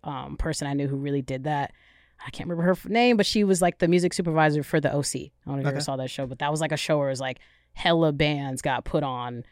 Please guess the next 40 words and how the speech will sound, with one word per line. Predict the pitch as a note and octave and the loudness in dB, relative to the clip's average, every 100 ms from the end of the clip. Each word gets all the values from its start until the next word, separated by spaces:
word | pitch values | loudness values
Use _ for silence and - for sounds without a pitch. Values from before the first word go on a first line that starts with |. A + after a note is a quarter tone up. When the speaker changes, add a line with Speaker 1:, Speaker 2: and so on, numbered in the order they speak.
| _ _ _ - | _ _ _ -4
Speaker 1:
that | D#3 | 0
people | E3+ D3+ | 2 4
didn't | D3 C#3 | 4 2
know, | D3 C3+ B2+ | 2 0 -2
'cause | C#3 | -4
they | C3+ | -4
were, | B2+ B2+ | -4 -4
like, | B2 - | -4 -4
their | C#3 | -4
music | C#3 D3 D3 | -2 -2 -2
was | C#3 - | -6 -6
featured | D3 C#3+ | -4 -2
on | C#3 | -2
that | C3+ - | -4 -4
show, | D#3 C#3+ C#3+ - | -2 0 -2 -4
or, | |
like, | C3 B2 - | -8 -10 -10
they'd | C3+ | -6
give | D3 C#3+ | -6 -4
them | C#3 | -6
guest | C3+ C3 - | -4 -4 -4
spots. | D3 C#3 - | -4 -4 -4
Death | D#3 - | -4 -2
Cab | D#3 E3 | -4 -4
for | E3 | -8
Cutie | - D#3+ D#3 D3+ | -2 2 2 2
Speaker 2:
Mm. | C#3+ C#3 A#2 - | 0 -2 -4 -4
Speaker 1:
was | D3+ - | -6 -2
fucking | D3+ D#3+ | -2 0
on | D3+ D3+ | 0 0
that | D3 | 0
show | - D#3 D3+ | 2 2 4
and, | D3+ | 2
like, | C#3+ | 0
blew | D3+ E3 D#3 | 2 4 4
up | D3 | 4
after | C#3+ C#3+ D3+ | 0 -2 -2
that | D3 B2+ | -2 -2
show. | - D3 C#3 C#3 - - _ - | -2 0 0 -4 -14 -20 _ -10
Um, | C#3 C#3+ B2+ - C3+ | -6 -4 -6 -8 -12